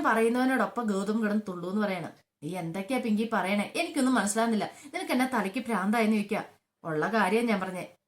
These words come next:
ഉം, ഞാൻ പറയുന്നതല്ല ഇനിയിപ്പോ ഗൗതം അനുസരിക്കും" എന്ന് പറയാം. "പിന്നെ അനുസരിക്കും, നിനക്ക് വേറെ പണിയൊന്നും ഇല്ലാന്ന്" പറയണം. "അ-, അനുസരിക്കില്ല ഉറപ്പാണെന്ന്?" ചോദിക്കും. "ഉറപ്പാന്ന് പറഞ്ഞ ഉറപ്പാന്ന്" പറയും. "എന്നാ ഒരു കാര്യം കേട്ടോ, ഞാൻ വലിയൊരു രഹസ്യം, ഗൗതമിനെ കുറിച്ചുള്ള സത്യം ഞാൻ അറിഞ്ഞിട്ടുണ്ട്.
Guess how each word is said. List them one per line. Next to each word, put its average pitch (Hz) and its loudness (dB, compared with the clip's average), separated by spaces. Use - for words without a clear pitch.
ഉം, 202 -6
ഞാൻ 330 2
പറയുന്നതല്ല 226 4
ഇനിയിപ്പോ 214 2
ഗൗതം 202 2
അനുസരിക്കും" 196 -2
എന്ന് 220 4
പറയാം. 190 -2
"പിന്നെ 175 -6
അനുസരിക്കും, 170 -8
നിനക്ക് 175 -8
വേറെ 185 0
പണിയൊന്നും 220 2
ഇല്ലാന്ന്" 208 2
പറയണം. 185 -2
"അ-, - -16
അനുസരിക്കില്ല 220 0
ഉറപ്പാണെന്ന്?" 247 2
ചോദിക്കും. 214 -2
"ഉറപ്പാന്ന് 269 2
പറഞ്ഞ 226 2
ഉറപ്പാന്ന്" 202 2
പറയും. 160 -6
"എന്നാ 160 -8
ഒരു 180 -4
കാര്യം 208 0
കേട്ടോ, 190 -2
ഞാൻ 302 2
വലിയൊരു 247 4
രഹസ്യം, 214 0
ഗൗതമിനെ 277 2
കുറിച്ചുള്ള 262 0
സത്യം 233 -2
ഞാൻ 202 2
അറിഞ്ഞിട്ടുണ്ട്. 190 -2